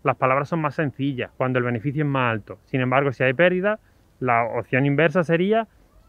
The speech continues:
pues, que el texto se hace más enrevesado, más difícil de leer, más difícil de entender, con el objetivo de que quizás di-,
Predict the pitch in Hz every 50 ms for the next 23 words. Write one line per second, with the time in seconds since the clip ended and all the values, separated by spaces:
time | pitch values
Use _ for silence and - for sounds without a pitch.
0 | _ - 135 123 - - 147 139 120 - 139 - - 147 135 147 143 - 160 151
1 | 147 175 151 147 156 151 151 147 135 123 127 120 117 113 101 - 110 107 110 131
2 | - _ _ 143 143 147 151 151 139 143 120 151 143 127 147 139 135 131 139 135
3 | 131 123 113 107 110 123 143 147 139 139 139 139 156 151 156 151 156 147 139 139
4 | 135 127 123 110 - 113 110 104 104 101 117 - _ _ _ _ _ - 143 143
5 | 147 143 - - 147 135 170 170 175 185 180 180 156 170 170 165 151 - _ _
6 | _ _ _ _ _ _ - 170 147 - 165 160 165 165 - _ _ _ _ _
7 | _ - 165 160 143